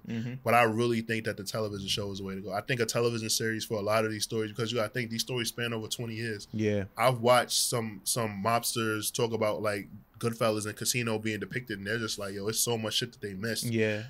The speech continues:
Speaker 2: And
Speaker 1: Like,
Speaker 2: think about what a
Speaker 1: um,
Speaker 2: T V series could expand on.
Speaker 1: I know Mike Tyson was originally fighting for a T V show instead of the movie.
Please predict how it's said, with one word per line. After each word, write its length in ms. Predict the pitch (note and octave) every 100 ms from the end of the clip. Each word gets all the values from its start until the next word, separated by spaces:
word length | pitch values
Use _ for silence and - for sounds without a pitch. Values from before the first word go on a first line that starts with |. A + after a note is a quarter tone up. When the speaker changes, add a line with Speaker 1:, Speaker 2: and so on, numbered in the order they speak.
| -
Speaker 2:
And 120 | A2+
Speaker 1:
Like, 180 | A2+ G#2+
Speaker 2:
think 40 | B2+
about 240 | B2 A#2+
what 80 | A#2
a 60 |
Speaker 1:
um, 180 | G#2+ G2+ -
Speaker 2:
T 180 | C#3
V 100 | C3
series 320 | B2+ A#2+ A2+ A2+
could 160 | A2+
expand 500 | G2 - B2+ A#2 G2
on. 160 | F#2 F2 - -
Speaker 1:
I 80 | A#2
know 140 | B2
Mike 220 | A#2 A2
Tyson 360 | B2+ B2 A#2+ G#2+
was 100 | G2
originally 400 | G2 A2 G#2+ G2+
fighting 300 | G2 F#2+ F#2+
for 140 | F#2+
a 40 | F#2+
T 180 | - F#2+
V 120 | G2
show 320 | F#2+ F2+ F2+ B2
instead 280 | G#2 - F#2+
of 80 | F#2
the 60 |
movie. 400 | F#2 G2 F#2 A2+